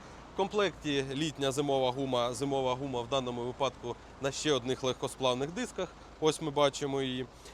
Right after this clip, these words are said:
По лакофарбовому покриттю, як ви бачили, е, майже весь в рідній фарбі. Косметика є лише на задньому лівому крилі. По комплектації це безключовий доступ, повна кожа, двохзонний клімат,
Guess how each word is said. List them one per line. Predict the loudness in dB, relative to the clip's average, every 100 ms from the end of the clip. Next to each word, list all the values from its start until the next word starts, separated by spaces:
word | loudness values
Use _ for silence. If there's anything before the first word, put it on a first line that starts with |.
| -2
По | 2
лакофарбовому | 4 4 6 6 8 4 4
покриттю, | 0 0 -2 2
як | 0 0
ви | 2
бачили, | 4 4 2 -2 -2 -6 -16 -12 -2
е, | 4
майже | 6 6 4
весь | 4 4 2
в | -2
рідній | 0 -2
фарбі. | 2 4 4 2
Косметика | 0 -2 2 2 2 0 2
є | 2
лише | 2 0 0
на | 2 0 2
задньому | 4 4 2 -2 0
лівому | 0 0 -2
крилі. | -2 -2 0 -2 -4 -10 -20 -18 -10 -2
По | 2
комплектації | 4 2 4 6 6 2 -2
це | 0
безключовий | 0 0 0 0 2 4
доступ, | 6 6 6 0 2
повна | 0 2 0
кожа, | 4 4 4
двохзонний | 0 -2 0 2 2
клімат, | -2 -2 2 2